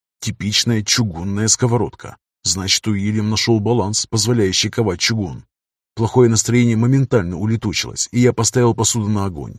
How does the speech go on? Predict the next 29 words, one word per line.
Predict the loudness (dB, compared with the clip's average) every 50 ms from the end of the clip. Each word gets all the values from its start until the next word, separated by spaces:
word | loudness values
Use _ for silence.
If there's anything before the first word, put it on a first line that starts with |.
| -8 _
подхватил | -4 -2 0 0 0 2 2 2 2
и | 2 2
закружил | 2 0 0 2 0 0 2 2 2 2 0
Нел, | -2 -6 -10 -12 -14 -16 -12 _
которая | -2 0 2 2 4 4 4 4
радостно | 4 4 4 2 2 2 2 2
залилась | 2 4 4 4 4 2 2 2 2
смехом | 2 2 2 0 0 0 -2 -4 -4
от | -4 -4 -2
такой | -2 2 2 2 2
реакции. | 2 0 -2 -2 -2 -2 -4 -4 -6 -14 -18 _ _ _ _ _ _ -4
Мясо | -2 0 0 0 0 0
начало | 0 0 0 0 0 0 -2 -2
подгорать. | -2 -2 -2 -2 -4 -4 -6 -14 -16 -20 _ _ _
Пришлось | -4 -2 0 2 2 2 2 2
срочно | 2 2 2 2 2 2 -2
отпускать | -2 -2 0 0 0 2 2 0 0 0
мою | -2 -2 -2 -2
повариху. | -2 -2 -2 -2 -2 -4 -6 -10 -14 -18 -18 _ _ _ _ -4
Жареное | -2 0 0 0 0 0 -2 -2 -2 -2
на | -4 -4
китовом | -6 -4 0 2 4 4 2 2
жире | 0 0 -2 -2 -4
мясо | -6 -6 -6 -4 -2 -2 -2 -2 -4
было | -4 0 2 4 4 4
изумительно | 2 2 0 -2 0 0 2 2 2 0 0 0 -2 0 0
нежным | 0 0 0 0 0 0 0 0 0
и | 0 -2
вкусным. | -4 -4 -6 -6 -4 -2 -2 -2 -4 -6 -14